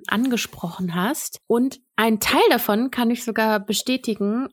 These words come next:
Also ich hatte ja auch schon eine Thai-Yoga-Massage bei dir. Ähm, da war ich auch sehr mutig, mich mal auf was Neues einzulassen und fand das auch sehr, sehr mega. Hoffe, ich, äh,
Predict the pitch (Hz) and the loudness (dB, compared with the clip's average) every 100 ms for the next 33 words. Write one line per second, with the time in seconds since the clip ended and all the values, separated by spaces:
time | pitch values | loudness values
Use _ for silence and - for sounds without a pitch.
0 | _ - 226 208 226 262 262 294 277 262 | _ 2 4 4 2 2 0 2 2 0
1 | - 233 226 - 294 381 262 - 220 208 | -2 0 2 4 4 2 0 0 0 0
2 | 202 - 240 269 269 226 208 196 190 - | -2 0 2 2 2 2 2 2 0 -2
3 | 190 190 190 190 190 - 202 247 330 - | -2 -2 -4 -4 -4 -4 -4 -2 -2 -4
4 | 226 214 208 202 214 220 - 240 233 220 | -4 -4 -4 -2 -2 -2 -2 -2 2 2
5 | 214 214 247 - - 220 - 226 202 220 | 4 2 0 -2 -2 -4 -2 -2 -2 -4
6 | 214 208 208 208 - 190 - 180 190 - | -4 -2 -2 -4 -4 -4 -4 -4 -4 -4
7 | 233 220 202 220 202 208 - - 220 - | -4 -4 -2 -2 -2 -4 -2 -2 -2 -2
8 | 196 196 196 202 196 233 247 226 233 220 | 0 2 2 2 0 -2 -2 -2 -2 -4
9 | - - - 208 | -6 -6 -2 -4